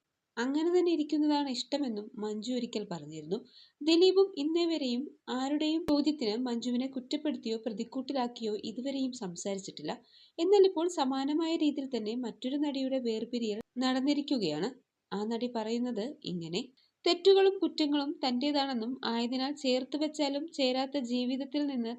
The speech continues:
താൻ പിൻവാങ്ങുകയാണെന്നായിരുന്നു വൈറൽ കുറിപ്പിൽ എഴുതിയിരുന്നത്. ജീവിതത്തിൽ ഏറ്റവും വെറുത്ത ചില കാര്യങ്ങൾ എനിക്ക് ചെയ്യേണ്ടി വന്നിട്ടുണ്ട്. നാൽപതുകളുടെ തുടക്കത്തിൽ ജീവിതം എത്തി നിൽക്കുന്ന ഈ വേളയിൽ എന്റെ ജീവിതത്തിലെ ഏറ്റവും നിർണായകമായ ഒരു തീരുമാനം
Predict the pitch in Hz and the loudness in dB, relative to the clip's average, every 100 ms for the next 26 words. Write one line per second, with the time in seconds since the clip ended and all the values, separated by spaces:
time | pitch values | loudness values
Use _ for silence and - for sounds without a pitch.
0 | 254 240 262 _ 247 240 247 262 277 294 | -2 -2 -4 _ -4 -2 0 -2 0 0
1 | 294 262 262 269 247 202 190 233 214 202 | 0 0 -2 -2 -4 -4 -6 -6 -6 -4
2 | 220 220 226 208 233 - 175 175 185 131 | -6 -4 -6 -4 -6 -4 -2 -2 -2 -4
3 | 139 170 240 - - - - 190 202 196 | -6 -6 -6 -12 -20 -20 -8 -4 -2 -2
4 | 196 233 208 196 - 233 262 294 _ _ | -4 -4 -4 -4 -2 -2 -2 -8 _ _
5 | 240 277 302 349 339 339 330 302 247 254 | 4 4 4 0 2 2 2 2 2 2
6 | 262 269 226 220 233 247 226 214 220 240 | 0 -2 -2 -4 -6 -4 -2 -2 -2 -2
7 | 214 175 - 156 190 - _ _ _ 330 | -4 -6 -8 -6 -6 -6 _ _ _ 4
8 | 349 359 381 381 381 381 381 320 285 294 | 6 6 6 6 6 6 4 0 0 -2
9 | 294 294 240 247 247 262 285 277 285 277 | -2 -2 0 0 0 0 -2 -4 -4 -4
10 | 262 262 254 247 247 240 214 220 208 - | -4 -4 -4 -2 0 0 0 0 -2 -4
11 | 175 190 233 240 226 233 240 240 208 226 | -6 -4 -4 -2 -2 -2 -4 -4 -4 -2
12 | 214 214 220 262 277 269 - 226 240 233 | -2 -2 -4 -4 -4 -8 -10 -8 -6 -2
13 | 254 269 277 277 269 269 262 247 214 214 | -2 0 0 -2 0 0 -2 -2 -4 -2
14 | 226 233 240 | -2 -2 -4